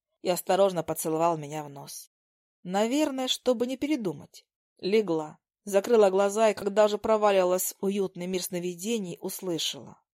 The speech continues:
«Ты вышла бы за меня замуж, если бы не он». «Не знаю», отозвалась я, поняв, о ком речь. «Никогда об этом не думала, потому что он...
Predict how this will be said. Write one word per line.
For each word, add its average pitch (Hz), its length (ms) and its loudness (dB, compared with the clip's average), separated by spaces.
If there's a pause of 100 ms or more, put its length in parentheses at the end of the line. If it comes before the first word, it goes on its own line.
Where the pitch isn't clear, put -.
(140)
«Ты 147 260 -2
вышла 165 360 0
бы 147 160 -2
за 147 140 -4
меня 156 280 -6
замуж, 151 680 -4 (100)
если 156 440 -6
бы 156 160 -4
не 180 160 -4
он». 143 360 -4 (540)
«Не 220 200 -2
знаю», 226 600 0 (360)
отозвалась 202 480 0
я, 226 160 0
поняв, 214 440 -4
о 185 100 -6
ком - 200 -4
речь. 101 400 -6 (320)
«Никогда 247 640 4
об 240 120 4
этом 262 280 4
не 311 120 0
думала, 214 420 2
потому 262 420 -4
что - 260 -6
он... 285 380 0